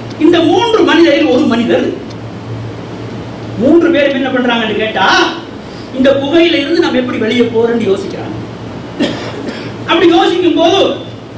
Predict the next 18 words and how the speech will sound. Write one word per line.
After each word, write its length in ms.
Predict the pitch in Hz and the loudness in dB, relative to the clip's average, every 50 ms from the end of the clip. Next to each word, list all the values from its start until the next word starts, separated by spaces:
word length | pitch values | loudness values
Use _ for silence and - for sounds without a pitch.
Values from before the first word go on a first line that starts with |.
| - - - - | -14 -14 -10 -4
அங்க 180 | - 302 339 320 | 0 4 4 6
ஒரு 100 | 302 302 | 6 4
ஐடியா 360 | 302 302 302 339 330 311 - - - - - - | 2 2 2 2 4 4 2 0 -2 -6 -8 -6
பண்றாங்க, 400 | 233 226 220 220 - - - - - - - - - - - - - - - | -4 -4 -2 -2 -2 -2 -4 -4 -6 -8 -10 -10 -10 -12 -12 -12 -12 -6 -2
"நம்ம 240 | 302 339 349 349 - | 0 2 4 4 4
மூன்று 320 | - 392 453 - 403 359 | 4 2 2 2 2 2
பேரும் 320 | - 330 349 339 - 262 | 4 4 4 4 2 2
வாழ்க்கையில 560 | 254 277 330 349 320 330 311 302 277 247 - - | 2 2 4 4 2 2 0 0 -2 -2 -2 -2
செஞ்ச 540 | 233 226 240 247 302 381 392 370 359 - - - - - - - - - - - - - | -2 0 0 2 2 4 4 2 0 -2 -6 -12 -14 -16 -18 -18 -18 -18 -16 -16 -10 -4
நல்ல 380 | 196 247 - 427 427 427 415 392 | 0 2 4 4 4 4 4 2
காரியத்தை 520 | - - - 311 311 311 - - - 226 | 2 2 0 0 2 0 0 0 0 -2
நினைப்போம், 440 | 190 349 - 185 - - - - - - - - - - - - - - - - - - | -2 -2 -4 -4 -6 -6 -10 -12 -12 -14 -14 -14 -16 -16 -16 -16 -16 -16 -16 -14 -6 -2
நல்ல 340 | 233 320 349 403 427 381 370 | 2 4 4 4 6 4 4
காரியத்தை 480 | 277 277 302 311 311 294 - - 240 - - | 2 2 2 4 4 2 2 2 0 -2 0
நினைச்சு 680 | 226 269 262 - - 330 370 370 - - - - - - - - - - - 185 | 0 -2 -2 0 2 4 4 4 4 2 0 -4 -8 -12 -14 -16 -16 -12 -6 -2
இறைவனிடத்துல 600 | 240 320 349 370 370 - - - - 262 247 220 | 2 2 4 4 4 2 2 0 -2 -2 -2 -2
முறைப்பாடு 400 | 202 202 233 247 247 226 196 175 | -2 -2 -2 -4 -4 -4 -4 -4
செய்யும், 320 | - - - - - - | -4 -4 -6 -8 -8 -8